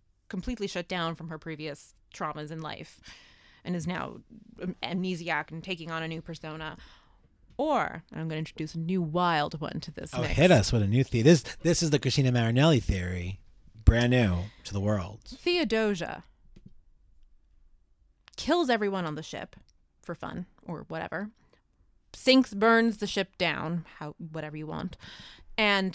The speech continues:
Speaker 1: takes a lifeboat. And as she floats towards shore, it's like, "Oh, shit, I need a new, I need a cover story." And she has amnesia, she says.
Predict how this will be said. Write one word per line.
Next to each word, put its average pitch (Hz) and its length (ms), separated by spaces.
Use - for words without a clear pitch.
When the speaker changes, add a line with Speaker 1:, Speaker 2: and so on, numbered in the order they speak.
Speaker 1:
takes 226 280
a 196 40
lifeboat. 180 480
And 190 140
as 180 120
she 180 180
floats - 500
towards 254 400
shore, 160 480
it's - 80
like, - 240
"Oh, 214 400
shit, - 280
I 202 40
need 202 140
a 185 60
new, 185 180
I - 40
need 214 120
a - 40
cover 190 200
story." - 420
And 170 80
she 214 100
has 262 120
amnesia, 311 380
she 180 120
says. - 380